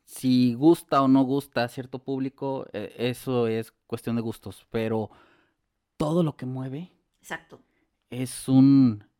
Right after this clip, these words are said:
Speaker 1: negocio redondo esta mujer. Digo, su concierto es la gira más exitosa en la historia y estos conciertos han fomentado el turismo de una manera impresionante y
Speaker 2: Sí.
Speaker 1: una derrama económica para Estados Unidos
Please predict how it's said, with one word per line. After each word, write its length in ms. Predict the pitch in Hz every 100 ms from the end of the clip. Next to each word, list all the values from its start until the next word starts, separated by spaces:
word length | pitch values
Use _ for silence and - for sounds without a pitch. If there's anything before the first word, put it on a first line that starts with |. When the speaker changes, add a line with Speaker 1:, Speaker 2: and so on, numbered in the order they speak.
| _
Speaker 1:
negocio 340 | 110 110 117 127
redondo 360 | 113 107 104
esta 140 | 107 113
mujer. 360 | 110 101 87
Digo, 300 | 101 104 98 - _ _
su 600 | 117 110 113 110 110 -
concierto 920 | _ 110 107 - 131 135 - 123 120 120
es 280 | 120 - _ _ _ _
la 80 | -
gira 220 | - 127
más 180 | 123 123
exitosa 560 | 120 - 123 - 95 -
en 240 | 98 95 92
la 80 | 95
historia 960 | 98 - - _ - 98 110 131 - - _ _ _ _ _ _ _ _ _ _ _ -
y 800 | 110 107 110 110 107 107 101 - _ _ _ -
estos 600 | 135 131 - - 143 131
conciertos 680 | 120 113 131 120 - 120 120
han 280 | 120 123 - _ _ _ _ _ _ _
fomentado 720 | 120 117 113 113 - 135 170
el 120 | 135
turismo 540 | 123 117 113 120 131 113
de 60 |
una 140 | 113 113
manera 380 | 110 104 107
impresionante 1200 | 113 113 - _ - - - 120 113 113 120 - 147
y 60 |
Speaker 2:
Sí. 60 | 117
Speaker 1:
una 180 | 123 131
derrama 600 | 117 - - 139 165 196
económica 500 | - 151 143 175 -
para 160 | 127
Estados 360 | 120 131 156 165
Unidos 500 | 117 127 175 175 _